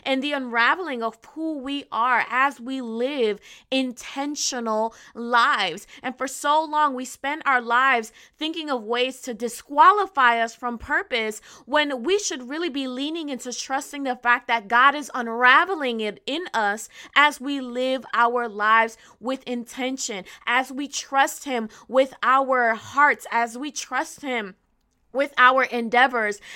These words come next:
as we trust him in our different industries. You guys are creatives, right? Hello. You guys are in so many different types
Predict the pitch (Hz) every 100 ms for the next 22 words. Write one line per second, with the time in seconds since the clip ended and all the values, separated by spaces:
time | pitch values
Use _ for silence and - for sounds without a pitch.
0 | - 247 269 302 269 - 302 330 - -
1 | 285 240 208 - - 285 277 254 269 277
2 | 233 254 269 294 - 254 277 330 - 247
3 | 208 - - - 262 381 427 427 349 -
4 | 311 311 269 160 - - - - 220 233
5 | 196 _ _ _ _ - 247 254 170 175
6 | - _ - 254 349 - 359 330 349 311
7 | 302 311 - - - 311 320 330 339 320
8 | 285 277 285 294 233 302 262 233 - 233
9 | 226 -